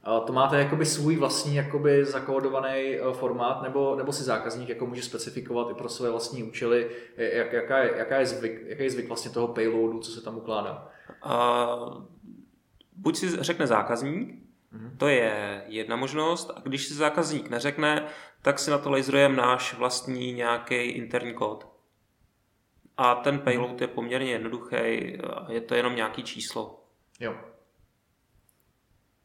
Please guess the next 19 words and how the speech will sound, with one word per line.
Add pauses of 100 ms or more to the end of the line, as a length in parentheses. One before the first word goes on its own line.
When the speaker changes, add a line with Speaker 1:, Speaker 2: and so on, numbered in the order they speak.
(260)
Speaker 1:
Jaká
je
nejmenší
možná
velikost
toho
Q
R (120)
kódu,
který
tam
dokážete (360)
Speaker 2:
Aha.
Speaker 1:
do
Datametrixu? (220)
Speaker 2:
Co
přečte
čtečka,
je